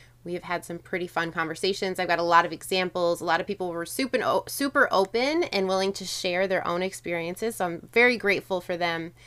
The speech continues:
And this is just really a collection of our thoughts. <laughs>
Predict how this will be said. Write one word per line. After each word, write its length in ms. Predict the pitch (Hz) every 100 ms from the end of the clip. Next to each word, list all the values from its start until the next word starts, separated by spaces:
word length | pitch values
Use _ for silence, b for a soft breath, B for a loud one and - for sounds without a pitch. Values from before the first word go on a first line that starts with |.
| B B B B B
And 440 | - 240 247 254 226
this 200 | 247 -
is 220 | 277 -
just 260 | 254 - -
really 380 | 208 220 269
a 60 | 233
collection 720 | 220 196 196 240 - 196 185
of 600 | - 180 175 175 180 - - - - - - -
our 160 | 175
thoughts. 760 | 190 - 175 165 - - - -
<laughs> 60 | B